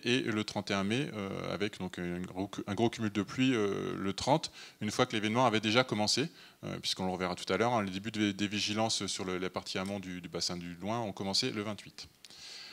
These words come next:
En termes de conséquences hydrologiques, euh, donc la, la crue observée, ben, déjà le, le premier, le premier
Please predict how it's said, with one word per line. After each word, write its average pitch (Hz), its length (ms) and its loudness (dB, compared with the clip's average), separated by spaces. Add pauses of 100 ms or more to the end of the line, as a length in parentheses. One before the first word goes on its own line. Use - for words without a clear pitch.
(1900)
En 143 120 0
termes 151 240 6
de 135 200 6
conséquences 139 600 6
hydrologiques, 135 640 4 (100)
euh, 110 960 4 (540)
donc 120 340 -2 (220)
la, 107 240 2
la 110 160 4
crue 135 260 2
observée, 127 460 2
ben, 101 200 0 (180)
déjà 113 300 0
le, 107 160 -4
le 98 140 -6
premier, 101 300 -8 (420)
le 95 60 -16
premier 101 260 -10